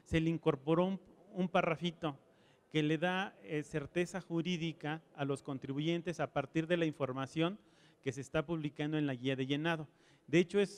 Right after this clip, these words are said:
son tres líneas que se incorporaron en la página tres del anexo veinte, que establece que, eh, las guías de llenado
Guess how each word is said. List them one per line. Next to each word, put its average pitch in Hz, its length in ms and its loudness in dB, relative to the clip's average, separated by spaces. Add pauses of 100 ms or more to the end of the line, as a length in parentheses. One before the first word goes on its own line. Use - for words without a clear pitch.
(120)
son 185 180 0
tres 185 280 4
líneas 185 400 0
que 151 120 -10
se 139 120 -6
incorporaron 156 420 0
en 151 100 0
la 123 120 -2
página 151 360 0
tres 147 280 -2
del 147 100 2
anexo 147 380 -2
veinte, 180 340 -2 (320)
que 151 80 -2
establece 180 600 0
que, 190 320 -2 (440)
eh, 143 520 0 (180)
las 139 240 -2
guías 185 180 4
de 190 120 -2
llenado 185 500 0